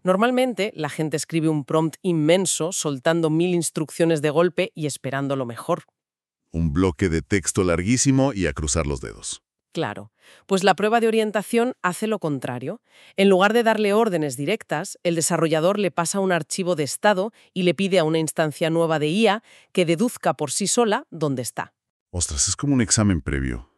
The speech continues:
Speaker 1: Exacto. Le preguntas, "Oye, ¿dónde crees que estás? ¿Cuál es el objetivo? ¿Y qué crees que es peligroso tocar?".
Speaker 2: Ah, muy inteligente.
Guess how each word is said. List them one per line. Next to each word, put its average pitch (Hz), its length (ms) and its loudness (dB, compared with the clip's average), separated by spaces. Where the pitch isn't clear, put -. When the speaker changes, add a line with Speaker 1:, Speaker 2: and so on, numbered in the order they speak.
Speaker 1:
Exacto. - 800 -4
Le 180 120 2
preguntas, 170 560 0
"Oye, 180 220 0
¿dónde 170 240 2
crees 165 240 -2
que 170 80 -6
estás? 180 460 -2
¿Cuál 233 260 4
es 226 160 0
el 190 80 2
objetivo? 175 600 -2
¿Y 208 120 -4
qué 269 180 0
crees 277 320 -2
que 226 120 2
es 214 140 2
peligroso 160 560 0
tocar?". 127 400 -10
Speaker 2:
Ah, 170 680 2
muy 90 160 2
inteligente. 76 680 -4